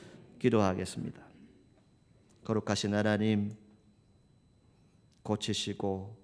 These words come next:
싸매어 주시고 붙들어 주시고 다시 회복시키시는 그 하나님의 은혜를 사모합니다.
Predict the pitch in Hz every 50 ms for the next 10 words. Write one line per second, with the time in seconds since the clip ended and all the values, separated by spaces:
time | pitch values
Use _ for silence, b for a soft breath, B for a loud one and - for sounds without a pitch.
0 | - - - - _ _ - - - - 113 117 120 131 139 135 123 110 110 101
1 | - - - - - - - - - - _ b b b b b b b b -
2 | - 120 - - 165 160 156 139 117 113 101 - - - - - 113 101 104 -
3 | b b b b b b b _ - - 135 - - 151 147 160 190 185 185 170
4 | - - - 165 - 143 123 - 127 110 113 117 110 104 - - B B B B
5 | B B - 110 104 120 131 135 123 113 113 110 104 107 113 107 107 101 104 101
6 | 104 101 - - 117 117 120 110 107 107 104 113 117 - - 110 107 - -